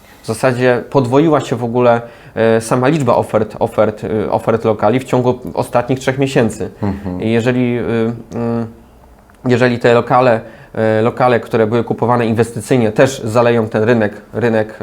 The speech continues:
Speaker 1: e, rynek ogłoszeń, to automatycznie te ceny transakcyjne bardzo mocno pójdą w dół.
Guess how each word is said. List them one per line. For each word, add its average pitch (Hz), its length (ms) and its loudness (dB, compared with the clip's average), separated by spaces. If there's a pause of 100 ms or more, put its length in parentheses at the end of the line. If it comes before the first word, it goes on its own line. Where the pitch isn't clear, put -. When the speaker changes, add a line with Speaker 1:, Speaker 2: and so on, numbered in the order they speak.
(420)
Speaker 1:
e, 110 140 0
rynek 123 280 0
ogłoszeń, 113 420 -2 (560)
to 156 80 2
automatycznie 139 880 0
te 131 60 -8
ceny 135 240 0
transakcyjne 120 680 -2
bardzo 117 360 2
mocno 117 260 0
pójdą 110 360 0
w 104 60 -4
dół. 101 220 -2